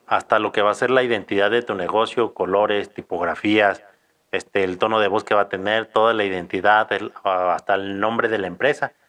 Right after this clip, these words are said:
Pues ya la empiezas a definir de acuerdo a este mercado meta. Este mercado meta te va a apoyar en esas, en esas, eh, actividades o en esas estrategias o en esas partes que tienes que definir para,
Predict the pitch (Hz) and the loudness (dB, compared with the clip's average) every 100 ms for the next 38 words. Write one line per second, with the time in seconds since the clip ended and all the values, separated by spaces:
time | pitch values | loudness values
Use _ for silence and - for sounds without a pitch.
0 | - _ 107 95 101 104 104 104 113 120 | -20 _ -2 0 0 0 -2 0 0 0
1 | 117 120 104 104 120 131 113 98 92 - | 0 -2 -4 -2 -4 -6 -12 -6 -6 0
2 | 98 104 101 - 104 95 - 98 101 117 | 0 2 0 -2 -4 -4 -2 -2 0 -2
3 | 110 82 - 104 87 98 101 98 - 110 | -2 -4 -6 -6 -2 -2 -2 -2 -4 -4
4 | 95 85 90 110 98 101 90 90 92 90 | -4 -4 -4 -4 -2 -4 -2 -4 -6 -8
5 | 92 87 - - _ _ _ - 95 92 | -10 -12 -18 -20 _ _ _ -12 -8 -8
6 | 87 107 98 - 127 98 104 - - 101 | -4 -4 -4 -6 -4 -4 -4 -10 -4 0
7 | 101 107 120 117 113 95 92 110 - - | 2 4 2 0 -2 -6 -4 -6 -6 -6
8 | 95 - 104 120 - _ _ _ _ _ | -4 -2 -2 -2 -4 _ _ _ _ _
9 | _ _ - - _ _ _ _ - 120 | _ _ -20 -20 _ _ _ _ -4 -2
10 | 110 107 110 113 - 127 101 104 107 110 | 2 0 0 -2 0 -4 -2 -2 -2 0
11 | 113 104 95 98 92 117 104 85 | 0 0 -4 -4 0 2 2 -2